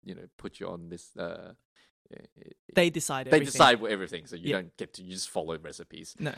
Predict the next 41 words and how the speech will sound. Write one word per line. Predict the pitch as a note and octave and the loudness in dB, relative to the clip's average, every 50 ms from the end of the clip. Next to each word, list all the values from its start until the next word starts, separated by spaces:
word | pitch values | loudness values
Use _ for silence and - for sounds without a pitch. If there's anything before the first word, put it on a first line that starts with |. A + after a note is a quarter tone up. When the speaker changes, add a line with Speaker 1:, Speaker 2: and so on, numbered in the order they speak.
| - - - | -12 -4 0
Speaker 1:
Um, | F#2+ F#2 F#2 F2+ E2+ E2+ E2+ E2 E2 E2 E2+ F2 _ | 2 4 4 4 2 2 -2 -4 -8 -14 -20 -6 _
but | - E3+ E3 | 0 0 0
it's | F3+ F#3 | 0 -2
just | F#3 E3+ - | -4 0 0
saying | F#3+ F3+ C#3 G#2+ | 2 2 2 2
that | G#2+ G2 F#2 - _ _ _ _ | 0 0 0 -2 _ _ _ _
sometimes | - - C#3+ D3 C#3+ D3+ D3 D3+ - | 0 0 0 0 0 -2 -4 -4 -2
I | - G2+ G#2 | -4 -4 -4
think | - - A2 G2 - - | -4 -6 -10 -10 -8 -8
it'll | A2 F2+ | -6 -6
be | - G#2+ | -6 -8
nice, | G2+ G2 F#2+ F#2+ F2+ F2 E2 E2+ F#2 A2 - | -8 -10 -10 -10 -10 -8 -4 -4 -4 -4 -4
especially | A2+ G#2+ - - - A#2+ A2 - - A2 G2 G2+ F#2+ | -8 -8 -8 -2 -2 -2 -2 -2 -6 -8 -6 -6 -6
when | F2 F#2 F#2 F2+ F2+ F#2 E2+ - _ - - - - - | -2 0 0 0 0 -2 -8 -14 _ -20 -20 -20 -16 -12
I'm | - G2 F2 | -10 -8 -8
really | F#2+ F2+ F2+ | -8 -8 -10
busy | F2+ - - E2+ E2 A2 | -10 -12 -14 -10 -8 -8
and | F2+ E2+ | -8 -8
I | |
don't | E2+ G2 F2 - - - - | -8 -10 -12 -12 -16 -16 -12
have | E2+ E2 - - | -12 -12 -12 -14
time | - - - F2+ F2 E2+ F2+ G2+ - | -18 -18 -10 -6 -6 -6 -6 -6 -10
to | - - | -16 -14
kind | - - C#3+ | -6 -4 -4
Speaker 2:
Yeah. | F#2+ | -4
Speaker 1:
of, | F#2 - | -4 -6
like, | F2+ F2+ - - _ | -8 -8 -8 -12 _
figure | - - - - E2+ F#2+ G2 F#2+ | -20 -20 -18 -18 -10 -6 -4 -2
out | G2+ A2 G#2 | -2 -2 -4
what | G#2+ G#2+ | -4 -6
I | A2+ | -6
want. | A2+ A2 A2+ C3 D#3 E3+ F3 | -8 -6 -6 -6 -6 -4 -2
Speaker 2:
Yeah. | - D#3 D3+ - - | -2 -2 -2 0 -2
Speaker 1:
That | A2 G2 F#2 | -4 -4 -4
might | F#2 F2 - _ | -8 -12 -12 _
be | A2 F2 | -14 -10
good. | - A2 B2+ D#3+ - - | -8 -6 -8 -6 -6 -4
Speaker 2:
Yeah. | D3 D3 G2+ - - - _ - | -4 -4 -4 -6 -12 -18 _ -12
Speaker 1:
Um, | - F2 E2 D#2+ D#2+ D#2+ D#2+ D#2+ D#2+ - _ | -10 -10 -8 -10 -12 -14 -16 -18 -20 -20 _
so | - - - G2 - - - - - _ _ - - | -16 -10 -8 -8 -8 -8 -10 -14 -18 _ _ -10 -8
anyway | A3+ B3 G#3 G#3 A3 | -4 -4 -4 -4 -6